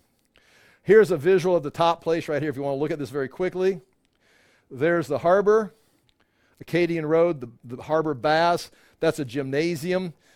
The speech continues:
That's a temple of to, to one of the emperors. Uh, there's another gymnasium. There's a stadium. There's the theater. There's the Roman governor mansion right there. That's where the Roman governor lived right there. They talk about making the governor <laughs> upset. You're working here.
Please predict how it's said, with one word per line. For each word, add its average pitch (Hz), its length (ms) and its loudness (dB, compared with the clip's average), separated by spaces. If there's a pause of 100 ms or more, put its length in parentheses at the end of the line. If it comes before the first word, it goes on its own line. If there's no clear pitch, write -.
(160)
That's 151 200 2
a 151 60 -6
temple 185 600 -2
of 127 340 -4
to, 123 200 -4 (160)
to 135 60 -8
one 143 160 -4
of 139 60 -6
the 143 160 -6
emperors. 170 600 -2 (460)
Uh, 127 480 0
there's 143 300 -4
another 151 320 -2
gymnasium. 160 720 -2
There's 143 180 -4
a 127 60 -8
stadium. 175 720 -2 (180)
There's 160 300 0
the 147 80 -8
theater. 175 420 0 (240)
There's 214 260 4
the 180 100 2
Roman 180 340 2
governor 170 360 2
mansion 156 440 -4
right 131 260 -2
there. 135 160 -2
That's 139 160 -2
where 165 80 -6
the 151 80 -4
Roman 151 240 -2
governor 147 320 0
lived 139 220 -2
right 135 160 0
there. 135 200 -2 (220)
They 131 100 -6
talk 156 160 2
about 143 220 -2
making 143 240 -2
the 127 80 -6
governor 143 340 -2
<laughs> 131 60 -6
upset. 185 460 2 (420)
You're 143 140 -4
working 185 360 0
here. 185 320 0